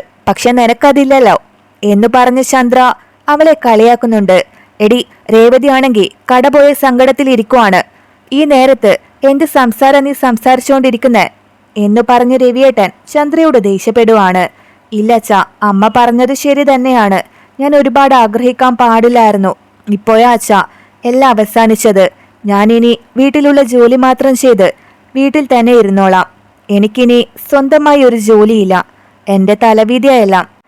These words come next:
എനിക്ക് വേണ്ടി സച്ചിയേട്ടൻ ഒരുപാട് കഷ്ടപ്പെട്ടു, എല്ലാം തകർന്നു പോയില്ലേ? ഞാൻ വീട്ടിൽ തന്നെ ഇരിക്കണമെന്ന് ഈശ്വരൻ എന്റെ തലയിൽ എഴുതി വച്ചിട്ടുണ്ടാവും. അപ്പോ വേറെ എന്ത് ചെയ്യാൻ പറ്റൂ അച്ഛാ, ഞാൻ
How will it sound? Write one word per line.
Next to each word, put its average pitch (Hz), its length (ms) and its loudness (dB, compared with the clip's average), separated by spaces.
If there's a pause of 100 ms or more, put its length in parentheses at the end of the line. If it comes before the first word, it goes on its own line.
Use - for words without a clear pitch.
എനിക്ക് 262 320 0
വേണ്ടി 285 320 0
സച്ചിയേട്ടൻ 247 680 -2 (200)
ഒരുപാട് 277 500 2
കഷ്ടപ്പെട്ടു, 214 680 -2 (300)
എല്ലാം 277 340 -2
തകർന്നു 269 400 0
പോയില്ലേ? 262 460 2 (400)
ഞാൻ 254 220 -2
വീട്ടിൽ 262 300 -2
തന്നെ 285 220 0
ഇരിക്കണമെന്ന് 254 600 -2 (240)
ഈശ്വരൻ 240 500 0 (200)
എന്റെ 285 200 0
തലയിൽ 277 460 2
എഴുതി 262 260 2
വച്ചിട്ടുണ്ടാവും. 233 760 0 (580)
അപ്പോ 214 300 0 (520)
വേറെ 214 240 2
എന്ത് 220 220 2
ചെയ്യാൻ 262 360 0
പറ്റൂ 247 320 0
അച്ഛാ, 208 280 0 (400)
ഞാൻ 214 160 -2